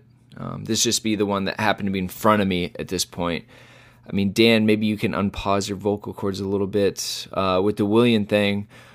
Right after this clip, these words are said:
Uh, it, it kinda go, we waffle back and forth on, are we expecting too much from him? Uh, are we asking him to be something that he isn't? It's just, I, I, it's, it's a tricky situation with Willian. Obviously,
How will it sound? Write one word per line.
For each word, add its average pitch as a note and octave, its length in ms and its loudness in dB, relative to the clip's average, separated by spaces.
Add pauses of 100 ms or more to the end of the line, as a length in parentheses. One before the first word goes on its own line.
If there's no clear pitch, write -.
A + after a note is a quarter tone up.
(140)
Uh, F#2+ 480 4
it, F2 220 2
it B2+ 180 4
kinda D3+ 200 4
go, C3+ 80 2
we C3+ 180 4
waffle C3 320 6
back C3+ 160 6
and B2+ 120 -6
forth B2+ 280 2
on, A2 380 2 (680)
are G#2+ 80 4
we A#2+ 80 6
expecting C3 400 2
too C3 160 0
much C3 300 4
from F3 140 0
him? F3 440 -2 (560)
Uh, F#2+ 320 4
are F#2 100 6
we G#2+ 160 4
asking A#2+ 340 4
him A2+ 220 4
to A2+ 160 -2
be A2+ 360 2
something A2+ 460 2
that G#2+ 120 4
he G2 300 -6
isn't? D3+ 580 2 (840)
It's - 280 -8
just, - 520 0 (140)
I, G2+ 100 6
I, G#2+ 200 4
it's, A2 260 2
it's G#2 220 0
a G#2+ 60 0
tricky C3 340 0
situation D3+ 540 0
with B2+ 100 -10
Willian. G2+ 260 2
Obviously, C#3 720 4